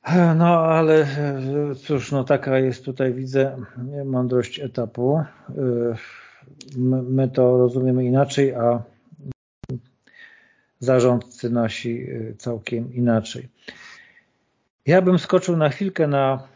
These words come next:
Bliski Wschód, a dokładniej do Izraela, gdzie, e, e, tu już tak powolutku na zakończenie, e, z, z cyklu, e,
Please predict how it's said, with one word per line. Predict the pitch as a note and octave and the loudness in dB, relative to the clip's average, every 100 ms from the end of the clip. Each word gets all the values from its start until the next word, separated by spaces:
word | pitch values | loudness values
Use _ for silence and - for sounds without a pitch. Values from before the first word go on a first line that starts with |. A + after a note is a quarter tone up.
| _ _ | _ _
Bliski | D3 B2+ D3 D3 D3 | -14 -6 -6 -6 -12
Wschód, | C3 - G#3+ G3 - - D3 | -14 -8 0 0 -2 -16 -6
a | C3+ | 0
dokładniej | C#3 C3 E3 F#3 E3+ D3+ C#3 | 0 2 4 4 4 -2 -4
do | C3+ | -4
Izraela, | C3+ B2+ B2+ B2+ C#3 C#3+ | -6 -6 -2 0 0 0
gdzie, | B2+ B2 C3 | -2 -4 -4
e, | |
e, | C3+ C#3 C3 B2+ B2 B2 B2 B2+ B2+ B2 A#2+ C3+ C3+ - _ _ _ | -4 -10 -8 -8 -6 -8 -8 -8 -6 -6 -8 -14 -20 -20 _ _ _
tu | C3+ | -6
już | A#2+ | -6
tak | - B2 - | -2 -4 -4
powolutku | B2+ A#2+ B2+ C3 C3 - C3 C3 B2+ | -6 -2 0 -2 -4 -6 -6 -6 -4
na | B2 A#2+ A#2+ B2 B2+ | 0 0 0 -4 -8
zakończenie, | A#2+ B2 A#2+ B2+ B2 F3 D3 C3 | -2 -2 0 -2 2 2 2 0
e, | B2+ B2+ C#3 C3 C3 B2+ B2 C3 | -2 -8 -8 -6 -6 -6 -8 -10
z, | B2+ A#2+ C#3+ C3 | -12 -12 -12 -12
z | |
cyklu, | - C#3 C3 C3+ C3 B2+ - _ - _ _ _ | -4 -2 0 0 0 -2 -12 _ -20 _ _ _
e, | - | -6